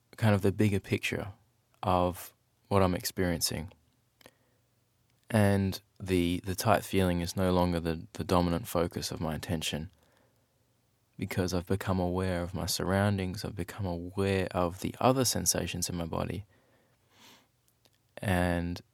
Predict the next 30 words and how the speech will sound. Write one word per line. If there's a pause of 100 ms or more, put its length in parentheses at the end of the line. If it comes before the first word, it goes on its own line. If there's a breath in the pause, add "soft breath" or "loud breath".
suddenly
the (140)
tension
in
my
chest (120)
just
doesn't
feel
as, (420)
as
big (680)
or
as
intense
because
I've, (760 soft breath)
I've
just
shifted
my
awareness,
my
focus, (800)
to (340)
other
parts
of
my
body.